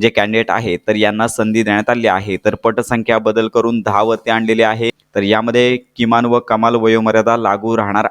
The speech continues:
आहे. तर यामध्ये डीएड, बीएड अर्थधारक बेरोजगार उमेदवारांना कॉन्ट्रॅक्ट बेस पद्धतीने नियुक्ती देण्यात येईल आणि लक्षात घ्या, शासनाच्या कोणत्याही संवर्गामध्ये समावेशनाचे किंवा सामावून घेण्याचे अधिकार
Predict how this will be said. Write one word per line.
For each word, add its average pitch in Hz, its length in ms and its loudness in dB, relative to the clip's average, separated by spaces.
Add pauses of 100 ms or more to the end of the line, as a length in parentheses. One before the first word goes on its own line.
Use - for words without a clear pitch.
आहे. 117 280 -6
तर - 160 -6
यामध्ये 110 400 0
डीएड, 110 420 0
बीएड 117 240 2 (100)
अर्थधारक 113 680 0
बेरोजगार 110 520 0
उमेदवारांना 110 680 -2 (320)
कॉन्ट्रॅक्ट 110 440 -2
बेस 110 260 -2
पद्धतीने 113 520 -2
नियुक्ती 113 360 0
देण्यात 113 300 0
येईल 113 220 2
आणि 107 300 -2
लक्षात 107 240 -4
घ्या, 113 260 0
शासनाच्या 113 500 -4
कोणत्याही 113 600 -2
संवर्गामध्ये 113 760 0 (260)
समावेशनाचे 113 880 0
किंवा 113 260 -2
सामावून 113 360 -2
घेण्याचे 113 340 -2
अधिकार 104 480 0